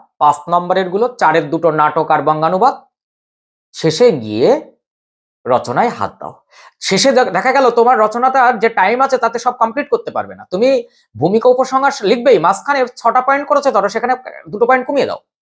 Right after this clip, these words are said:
কিন্তু এরকম করবে না, ভূমিকা উপসংহার লিখতে লিখতে, আহ, এমনভাবে লিখলে, পাঁচটা বা ছটা পয়েন্ট লিখলে, কিন্তু তুমি, আহ, এন্ড করতে পারলে না, উপসংহার বা মন্তব্য লিখতে পারলে না, এটা যেন না হয়। মাঝখানে একটা পয়েন্ট চলে যায় যাক, কিন্তু শেষ আমি করবই,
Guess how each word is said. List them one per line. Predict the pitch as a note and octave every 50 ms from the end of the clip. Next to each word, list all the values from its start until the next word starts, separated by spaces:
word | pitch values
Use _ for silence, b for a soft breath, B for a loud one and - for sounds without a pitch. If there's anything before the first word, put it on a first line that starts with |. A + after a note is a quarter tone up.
| _ _ _ _ _ _ _ _ _ _ _ _ _ -
কিন্তু | A#3 B3 A#3+
এরকম | C4 B3+ C4 C4+ C#4 C#4 D4
করবে | D4 C4+ A#3+ G#3
না, | F3+ D#3+ E3
ভূমিকা | G#3+ A#3+ B3 C4+ B3+ B3
উপসংহার | B3+ B3 - C4 C4 B3+
লিখতে | B3+ B3+ - C#4
লিখতে, | C#4 C#4 - B3+ A#3 - _ _ _ _ _ _ _ -
আহ, | - G#3 G#3+ A3 A3+ - G#3+ G#3
এমনভাবে | G#3+ B3 B3+ C4 C4+ C4 C#4 C#4
লিখলে, | C#4 C#4 B3
পাঁচটা | A#3 A3+ A3+ - - - B3+
বা | B3+ B3+ B3+
ছটা | B3 B3 B3+ B3+
পয়েন্ট | C4 D4 D4+ C#4+
লিখলে, | C4+ A3 A3 G#3+ A3
কিন্তু | A3 A3 A#3+ A#3
তুমি, | A#3+ B3 B3 A#3 b b b _ _ _
আহ, | - F3+ - E3 - - A3+
এন্ড | B3+ B3+ G3+
করতে | A3 G3 - - D3 C#3+
পারলে | C3+ B2+ B2
না, | A#2 B2 A#2+ - - - F3+ G3+
উপসংহার | - A#3 A3+ A#3 A3+ A3+ A#3 A3+ G3+
বা | A3+ A3 G#3+
মন্তব্য | A3 G#3 - G#3+ G3+ A3 A3
লিখতে | A3 - - B2+ -
পারলে | G2 F2+ E2+ - -
না, | - _ _ _ _ _ _
এটা | - - D3+ C3
যেন | C3 A2+ G2+ F#2
না | F#2 F#2+
হয়। | - - _ _ _ -
মাঝখানে | F3 G#3+ - - - D4 D#4
একটা | C#4 - C#4+ C#4
পয়েন্ট | C4+ B3+ A#3+ G3
চলে | A3 F#3+ F3 D3
যায় | C3 A#2 G2+
যাক, | G2 F2 - _ _ _ _
কিন্তু | - E3 - -
শেষ | - G3 G3 F#3+ F#3+ F3
আমি | D#3 C#3+ -
করবই, | B2+ G#2+ G2+ F2 F#2+ F#2